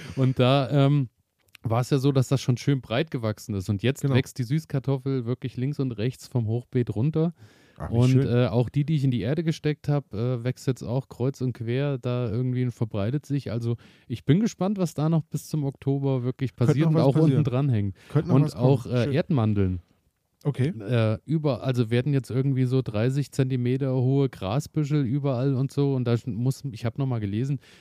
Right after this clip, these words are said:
Speaker 1: man soll ja bei der Erdmandel warten, bis es oben wirklich dann so gelb wird und das
Speaker 2: Okay.
Speaker 1: Gras langsam abdörrt.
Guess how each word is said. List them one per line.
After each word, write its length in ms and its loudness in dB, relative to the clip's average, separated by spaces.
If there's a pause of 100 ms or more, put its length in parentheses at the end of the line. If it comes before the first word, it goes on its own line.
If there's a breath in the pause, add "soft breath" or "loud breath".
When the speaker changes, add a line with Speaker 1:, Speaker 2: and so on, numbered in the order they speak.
Speaker 1:
man 140 -2
soll 160 0
ja 80 0
bei 120 -2
der 120 -4
Erdmandel 500 -4
warten, 360 -6
bis 180 -8
es 100 -12
oben 260 -6
wirklich 260 -8
dann 180 -4
so 160 -2
gelb 320 -4
wird 260 -4
und 100 -6
das 100 -2
Speaker 2:
Okay. 120 -4
Speaker 1:
Gras 260 -2
langsam 440 -4
abdörrt. 480 -6